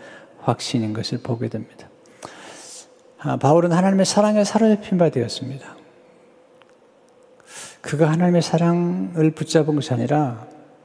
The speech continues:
하나님의 사랑이 그를 붙잡은 것입니다. 우리가 하나님을 사랑한다는 것보다 더 중요한 것은 하나님이 우리를 사랑하신다는 사실이 훨씬 중요한 것입니다.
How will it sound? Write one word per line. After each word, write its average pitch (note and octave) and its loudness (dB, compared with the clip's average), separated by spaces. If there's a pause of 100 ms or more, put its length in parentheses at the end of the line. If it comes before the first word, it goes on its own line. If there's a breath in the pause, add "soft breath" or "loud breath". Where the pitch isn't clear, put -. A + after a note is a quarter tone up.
(520 loud breath)
하나님의 E3+ 2
사랑이 G3 2
그를 E3 0
붙잡은 C3+ -4
것입니다. - -14 (2500 loud breath)
우리가 F3+ 4
하나님을 F#3+ 4
사랑한다는 G#3 4
것보다 E3+ 2
더 D3 0
중요한 C3 0
것은 B2+ -4
하나님이 F3+ 0 (140)
우리를 F#3 2
사랑하신다는 E3+ 0
사실이 B2+ -6 (640 loud breath)
훨씬 - -4
중요한 B2 -4
것입니다. - -14